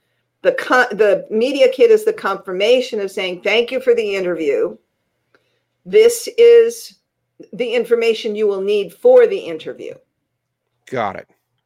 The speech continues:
Speaker 2: Okay.
Speaker 1: And you, and a lot of times they'll want a photograph as well.
Speaker 2: Right. So you would have your headshot in there. Should it be a square or rectangular or vertical? How should that be?
Speaker 1: Well, you wanna
Speaker 2: What's
Speaker 1: put
Speaker 2: more?
Speaker 1: your, you wanna decorate your media kit with your picture, but when you're sending it to them for use with, for promotion,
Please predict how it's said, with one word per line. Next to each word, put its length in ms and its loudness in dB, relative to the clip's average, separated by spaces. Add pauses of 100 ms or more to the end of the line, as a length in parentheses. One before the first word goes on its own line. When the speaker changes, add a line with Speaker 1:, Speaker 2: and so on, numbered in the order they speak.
Speaker 2:
Okay. 280 0
Speaker 1:
And 80 -4
you, 260 -16
and 140 -2
a 80 2
lot 180 4
of 80 -8
times 200 -4
they'll 120 4
want 160 2
a 20 -4
photograph 600 -2
as 160 -12
well. 260 -6 (1040)
Speaker 2:
Right. 400 -4
So 180 -6
you 180 -6
would 100 -4
have 220 -4
your 100 -4
headshot 460 -4
in 120 -6
there. 340 -4 (320)
Should 260 -6
it 80 0
be 120 2
a 80 4
square 640 2
or 220 2
rectangular 880 0
or 160 0
vertical? 540 -2
How 160 0
should 200 -8
that 260 -2
be? 220 -6 (260)
Speaker 1:
Well, 320 4
you 160 -2
wanna 220 2
Speaker 2:
What's 100 -8
Speaker 1:
put 120 -8
Speaker 2:
more? 100 -4
Speaker 1:
your, 80 -10 (280)
you 160 -4
wanna 300 -2
decorate 560 0
your 180 -4
media 340 0
kit 240 0
with 160 -2
your 120 -6
picture, 520 -10
but 200 -6
when 320 -6
you're 180 -6
sending 460 -6
it 120 2
to 80 0
them 280 -6
for 200 -4
use 460 -8
with, 220 -4
for 100 -2
promotion, 580 -2